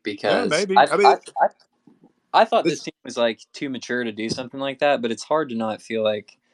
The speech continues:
Speaker 1: that we just came out there thinking we kicked these guys' asses so hard last year.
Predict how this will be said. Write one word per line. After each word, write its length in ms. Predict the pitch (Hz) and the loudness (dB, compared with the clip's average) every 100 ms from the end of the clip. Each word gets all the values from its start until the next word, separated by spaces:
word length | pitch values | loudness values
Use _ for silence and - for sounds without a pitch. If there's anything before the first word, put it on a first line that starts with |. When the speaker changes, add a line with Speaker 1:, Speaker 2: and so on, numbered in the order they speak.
| _ _ _ _ | _ _ _ _
Speaker 1:
that 260 | 107 107 98 | 2 2 2
we 180 | 113 | -2
just 240 | 113 107 - | -2 -4 -4
came 240 | 110 107 | -6 -4
out 220 | 104 104 | -4 -4
there 200 | 110 107 | -2 -2
thinking 500 | 104 107 101 104 104 | -2 -6 -6 -6 -6
we 360 | 98 113 117 113 | -2 0 2 0
kicked 400 | - 110 - _ | 0 -2 -2 _
these 240 | 110 107 | -4 -4
guys' 360 | - 104 104 98 | 0 2 2 0
asses 600 | 107 107 110 - 101 95 | 2 4 4 0 -6 -6
so 380 | - - 113 113 | -6 0 2 4
hard 380 | 113 107 104 101 | 6 6 4 0
last 440 | 101 101 - - | 0 0 -2 -10
year. 380 | 104 104 101 | -8 -6 -8